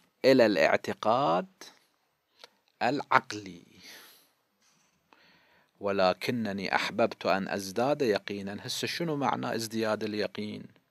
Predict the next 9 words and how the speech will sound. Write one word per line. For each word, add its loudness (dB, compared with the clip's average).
إما 6
بمعنى 2
كثرة 4
الأدلة، 0
اللي -2
كل 4
دليل 8
من 4
الأدلة 4